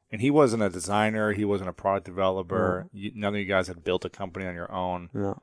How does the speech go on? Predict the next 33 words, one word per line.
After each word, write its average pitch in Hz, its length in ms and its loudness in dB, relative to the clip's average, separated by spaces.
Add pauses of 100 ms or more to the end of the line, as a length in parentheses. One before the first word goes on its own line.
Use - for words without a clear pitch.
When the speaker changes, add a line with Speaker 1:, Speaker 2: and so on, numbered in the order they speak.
Speaker 1:
So - 160 -10
how 110 240 6
did 95 100 -2
you 95 540 0 (960)
start 107 380 4
from, 107 160 -4
like, 98 140 -2
simple 117 300 -2
stuff 98 260 -2
like 92 100 -6
designing 92 340 -2
a 90 40 -2
logo 92 360 4
to - 120 -8
designing, 90 520 -4
like, 87 360 -4 (160)
the 92 340 -6
hats, 101 360 2
the 85 100 -8
belts, 92 680 0
whatever 92 380 0
the 92 100 -8
concepts, 107 560 0
Speaker 2:
Mm-hmm. 101 100 2
Speaker 1:
the 90 100 -4
website, 92 640 2
everything 95 440 -2
that 85 100 -8
you've 82 220 -16
done? 92 340 -4
How 92 200 -6
do 92 60 -6
you 90 360 -6